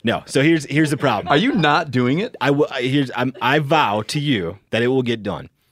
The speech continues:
Speaker 2: Okay.
Speaker 1: The problem is I have to go back and listen to twelve podcasts that are thirty minutes each.
Speaker 2: No, you don't.
Speaker 1: That,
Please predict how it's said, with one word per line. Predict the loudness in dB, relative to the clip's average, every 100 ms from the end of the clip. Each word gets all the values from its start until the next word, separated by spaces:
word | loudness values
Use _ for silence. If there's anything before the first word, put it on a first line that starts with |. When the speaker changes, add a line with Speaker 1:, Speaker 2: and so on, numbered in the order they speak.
| _
Speaker 2:
Okay. | -6
Speaker 1:
The | -2
problem | 0 0 -2
is |
I | 0 0
have | 0
to |
go | 0
back | 2 0 -2
and | -2
listen | -2 -4
to | -6
twelve | -2 -2 0
podcasts | 0 -2 -2 -4 -4 -4
that | -6
are | -6 -6
thirty | -2 -2 0
minutes | -2 -4 -6
each. | -6 -6 -6
Speaker 2:
No, |
you | -4
don't. | -4 -6 -8 -8
Speaker 1:
That, | -8